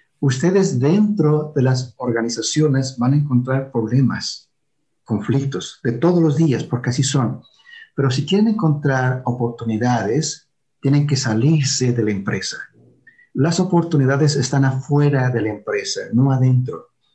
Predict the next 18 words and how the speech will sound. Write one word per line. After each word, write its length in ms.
El 140
adentro 600
tiene 200
una 120
serie 220
de 100
mecánicas 720
que 120
tienen 260
que 100
funcionar, 760
una 160
serie 200
de 80
mecánicas 580
administrativas, 840
burocráticas, 840
etcétera, 640